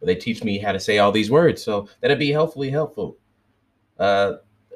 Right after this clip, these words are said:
I'm sorry if I have to keep going back to some of this, this app, but it's great.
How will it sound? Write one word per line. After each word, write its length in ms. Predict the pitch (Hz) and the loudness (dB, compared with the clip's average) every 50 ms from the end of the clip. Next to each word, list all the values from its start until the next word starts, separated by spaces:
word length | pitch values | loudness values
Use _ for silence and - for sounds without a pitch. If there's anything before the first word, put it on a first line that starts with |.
| - _ - | -20 _ -6
I'm 120 | - 92 95 | -6 -4 0
sorry 220 | - 117 117 123 | 2 2 2 2
if 80 | 117 120 | 2 -2
I 20 | |
have 100 | 117 107 | -4 -4
to 60 | 101 | -6
keep 220 | 98 - - 113 98 | -8 -10 -10 -8 -6
going 220 | 110 110 107 101 | -6 -4 -4 0
back 220 | 95 110 107 - - | 0 0 0 0 -4
to 100 | - 90 | -12 -14
some 180 | - - 98 95 | -10 -8 -8 -6
of 80 | 90 | -6
this, 360 | 92 90 82 - - - - _ _ | -6 -8 -10 -12 -14 -16 -18 _ _
this 260 | - 90 87 - - - | -8 -8 -8 -8 -6 -2
app, 300 | - 101 92 - - - _ _ | 0 2 2 0 0 -6 _ _
but 140 | - 85 - | -10 -8 -8
it's 120 | - - - | -8 -8 -2
great. 360 | - - 214 - 110 - | 0 2 2 2 0 -6